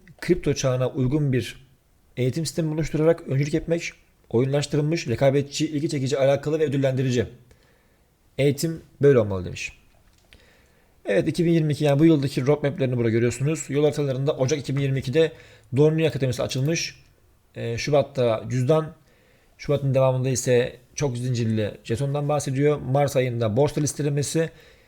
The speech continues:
ee, ve günümüzde ileriki dönemlerde ise Dorni'nin pazar yerinin aktif olacağından bahsediyor. Burada bize ulaşım bölümü bizi karşılıyor. Ee, her zamanki gibi Twitter adreslerini inceleyelim. Projenin,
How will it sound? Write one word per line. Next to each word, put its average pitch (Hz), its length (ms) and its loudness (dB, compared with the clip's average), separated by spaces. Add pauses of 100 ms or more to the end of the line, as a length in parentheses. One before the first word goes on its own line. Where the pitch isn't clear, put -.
(220)
ee, 139 120 -6 (360)
ve 160 280 6
günümüzde 139 680 2
ileriki 143 340 2
dönemlerde 123 400 2
ise 127 160 0
Dorni'nin 147 400 2
pazar 147 260 0
yerinin 139 200 2
aktif 143 240 -4
olacağından 117 340 -2
bahsediyor. 110 480 -2 (220)
Burada 170 360 2
bize 151 120 2
ulaşım 160 280 2
bölümü 135 240 0
bizi 117 160 -2
karşılıyor. 143 580 0 (520)
Ee, 131 600 2 (1040)
her 170 140 2
zamanki 139 240 0
gibi 139 100 2
Twitter 139 240 -2
adreslerini 127 340 -4
inceleyelim. 147 540 0
Projenin, 147 420 -4